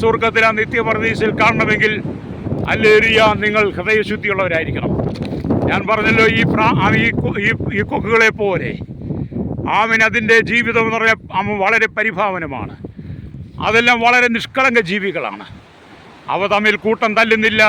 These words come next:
പ്രശ്നം ഉണ്ടാക്കുന്നില്ല, അവരുടെ വിഭാഗീയതയില്ല. അവ ഒന്നിച്ച് പറക്കുന്നു, ഒന്നിച്ച്, ആമേൻ, ഒരു സ്ഥലത്ത് വന്ന്, ആമേൻ, ഇരിക്കുന്നു. അവ വീണ്ടും പറക്കുമ്പോൾ ഒന്നിച്ച് പറക്കുന്നു. ഇതുപോലെ തന്നെ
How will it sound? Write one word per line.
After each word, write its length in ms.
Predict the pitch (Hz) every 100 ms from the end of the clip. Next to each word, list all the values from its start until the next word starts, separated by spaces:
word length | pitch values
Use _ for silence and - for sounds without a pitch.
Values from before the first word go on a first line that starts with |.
| 214
പ്രശ്നം 300 | 196 185 233 220
ഉണ്ടാക്കുന്നില്ല, 600 | 214 226 226 226 220 220 214 175 - - - - - - 151
അവരുടെ 320 | 214 208 220 202
വിഭാഗീയതയില്ല. 840 | 185 214 240 240 240 233 226 220 220 151 - - - - - - - 151
അവ 60 | 226 214
ഒന്നിച്ച് 280 | 220 226 226 220
പറക്കുന്നു, 440 | 220 202 226 226 214 - - - - - - 180
ഒന്നിച്ച്, 380 | 220 226 226 233 - 196
ആമേൻ, 180 | 226 220
ഒരു 100 | 214 214
സ്ഥലത്ത് 320 | 214 214 214 208
വന്ന്, 220 | 208 214 220 - - - - -
ആമേൻ, 160 | 190 202 196
ഇരിക്കുന്നു. 360 | 208 156 139 - - - - - - - -
അവ 80 | 175 254 247
വീണ്ടും 260 | 262 277 262
പറക്കുമ്പോൾ 440 | 247 247 254 254 233
ഒന്നിച്ച് 260 | 233 247 247 220
പറക്കുന്നു. 400 | 202 185 175 131 - - - - - - -
ഇതുപോലെ 560 | - 208 214 220 226 226 226
തന്നെ 160 | 226